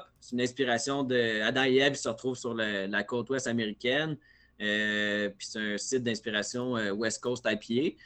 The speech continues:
A. Donc, on fait, euh, macérer, euh, notre cidre avec des houblons, euh, Chinook, euh,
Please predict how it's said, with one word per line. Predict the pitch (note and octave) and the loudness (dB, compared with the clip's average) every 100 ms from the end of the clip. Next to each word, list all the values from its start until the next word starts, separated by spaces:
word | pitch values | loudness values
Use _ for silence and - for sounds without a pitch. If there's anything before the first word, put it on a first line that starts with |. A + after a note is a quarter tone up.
| - - | -12 -6
A. | |
Donc, | B2 | -4
on | A#2 | -2
fait, | G#2+ C3+ C3 A2+ G#2+ | -2 0 2 2 2
euh, | |
macérer, | A2+ A#2 - A#2+ A#2+ C#3 C3+ A2+ G#2 | 0 -2 0 0 2 4 4 2 0
euh, | |
notre | A2 G#2+ | -4 -6
cidre | - A#2+ A#2+ | -6 -4 -2
avec | G#2 G#2 | -2 -2
des | G#2 | -4
houblons, | A2 G#2 A2+ A2 A2+ A#2 | -4 -4 -6 -6 -6 -6
euh, | F#2+ F#2 F#2+ | -6 -6 -6
Chinook, | - G#2+ G#2 A2 A2 - | -8 -6 -4 -4 -4 0
euh, | F#2 | 0